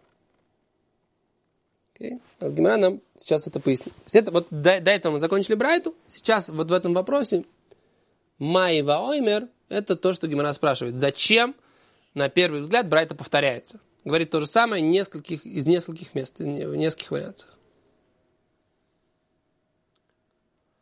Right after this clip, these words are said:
А Гемара говорит: «Вехи тейма», что ты можешь сказать? «Беасова сабен кок копит кро.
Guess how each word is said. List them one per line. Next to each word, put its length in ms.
А 100
Гемара 260
говорит: 180
«Вехи 280
тейма», 340
что 160
ты 100
можешь 200
сказать? 420
«Беасова 480
сабен 540
кок 300
копит 460
кро. 300